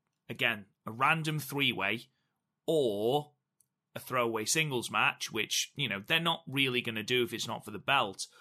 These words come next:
or you have Utami and Hina go over, which, you know, Hina is in there to take the pin. So here I sort of empathise. Usually we can see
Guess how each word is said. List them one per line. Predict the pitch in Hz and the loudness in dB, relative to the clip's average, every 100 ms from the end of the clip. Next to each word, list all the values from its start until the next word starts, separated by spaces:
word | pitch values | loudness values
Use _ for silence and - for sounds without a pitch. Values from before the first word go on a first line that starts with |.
| - - - | -20 -18 0
or | 156 131 110 104 120 - | 2 4 2 0 0 -2
you | 120 | -6
have | 113 113 110 | -4 -4 -4
Utami | 110 - 110 107 107 | -6 -6 -4 -2 -4
and | 101 | -6
Hina | 110 101 | -4 -4
go | 98 104 107 | -2 0 2
over, | 101 98 98 _ | 0 -4 -8 _
which, | 110 104 - - - - | -2 -2 0 2 2 0
you | 139 | -4
know, | 101 95 - _ _ _ _ _ _ _ | -4 -6 -14 _ _ _ _ _ _ _
Hina | - 175 165 139 | -6 0 0 0
is | 123 | 0
in | 123 117 | 0 0
there | 104 | -2
to | - - | -2 -4
take | 117 107 | -4 -4
the | - | -10
pin. | - 123 101 - _ _ _ _ - | -6 -4 -4 -10 _ _ _ _ -2
So | 185 165 160 151 - _ _ - | 4 4 4 0 -6 _ _ -16
here | - 185 196 | -2 2 4
I | 185 | 4
sort | - 147 139 | 2 2 2
of | 139 | 2
empathise. | 139 135 139 135 135 139 135 - - _ _ _ - | -2 -2 0 2 2 2 2 0 -2 _ _ _ -12
Usually | 123 147 185 180 160 139 127 | -4 2 4 4 4 2 0
we | 123 120 | 2 0
can | - 120 117 | 0 -4 0
see | - 127 117 110 | 2 4 4 0